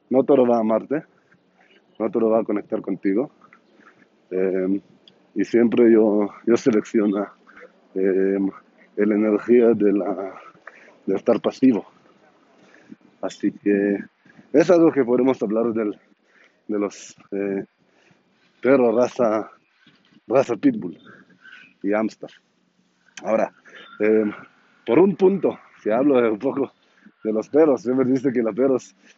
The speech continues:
están, eh, muy, eh, muy cerca a lo humano, a mejor amigo, ¿no? Y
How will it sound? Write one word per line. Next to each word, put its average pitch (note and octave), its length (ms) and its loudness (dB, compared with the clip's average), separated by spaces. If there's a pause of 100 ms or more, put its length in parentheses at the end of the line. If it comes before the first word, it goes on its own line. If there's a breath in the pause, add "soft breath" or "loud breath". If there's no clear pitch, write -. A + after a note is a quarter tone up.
(160 soft breath)
están, B2+ 340 0
eh, A2+ 200 -2
muy, B2 260 2
eh, G#2+ 440 0 (880)
muy C3 220 4
cerca B2 680 2
a A2+ 40 -2
lo A2 140 -4
humano, B2+ 420 0
a A2+ 40 -2
mejor B2 280 0
amigo, C3 340 2
¿no? E3+ 220 -8 (920)
Y A2+ 760 0